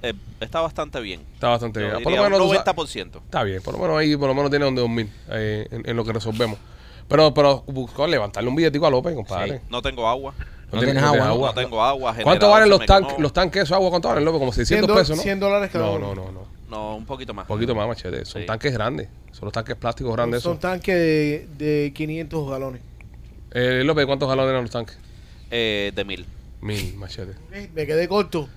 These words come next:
Speaker 2: Te, que
Speaker 3: ¿Qué?
Speaker 2: la
Speaker 3: Espera,
Speaker 2: mitad.
Speaker 3: espera un momentico. Vamos a hacer una pausa. Si no sabes, ¿para qué pinga hablas?
Speaker 2: Es verdad.
Speaker 3: Si tú no sabes, ¿para qué cojones tú hablas?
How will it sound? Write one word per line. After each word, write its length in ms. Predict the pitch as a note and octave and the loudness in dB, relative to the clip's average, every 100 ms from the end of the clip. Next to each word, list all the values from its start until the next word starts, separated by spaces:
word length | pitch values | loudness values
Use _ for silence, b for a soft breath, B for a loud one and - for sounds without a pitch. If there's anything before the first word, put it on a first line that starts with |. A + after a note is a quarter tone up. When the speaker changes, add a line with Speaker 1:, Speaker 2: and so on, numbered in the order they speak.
| - - | -14 -4
Speaker 2:
Te, 80 | |
que 140 | A2+ G#2+ | -2 0
Speaker 3:
¿Qué? 0 | |
Speaker 2:
la 180 | A#2 D#3 | 4 4
Speaker 3:
Espera, 40 | |
Speaker 2:
mitad. 360 | B2 E3+ D#3+ F3 | 8 8 10 8
Speaker 3:
espera 180 | D3 D#3 | 8 4
un 60 | D#3+ | 2
momentico. 460 | D#3 D3+ C3+ B2+ A2 - - - | -2 -4 -4 -8 -12 -16 -16 -4
Vamos 140 | C3+ | 0
a 20 | |
hacer 160 | C3 D#3+ | 2 2
una 100 | C#3 | 2
pausa. 260 | B2 A#2+ - - | 0 -4 -8 -12
Si 120 | - D#3+ | -4 0
no 100 | F3 | 6
sabes, 200 | A3 G#3 | 6 6
¿para 100 | F#3 | 6
qué 140 | G3 | 4
pinga 420 | G#3+ G#3+ G3 F3+ | 4 0 2 2
hablas? 220 | E3+ E3 | 2 -2
Speaker 2:
Es 160 | - - A#2+ G#2+ | -6 -8 -8 -8
verdad. 180 | F#2+ - - - | -8 -14 -12 -2
Speaker 3:
Si 100 | G#3 | 2
tú 120 | C#4 | 4
no 100 | C#4 | 4
sabes, 380 | D4 D4 A3+ - - - | 6 8 8 4 -6 0
¿para 140 | - | 0
qué 80 | G#3 | 4
cojones 380 | A#3+ B3+ C#4 G#3+ | 6 8 6 6
tú 140 | A#3+ | 8
hablas? 340 | A3+ F#3+ A#2 | 8 6 -2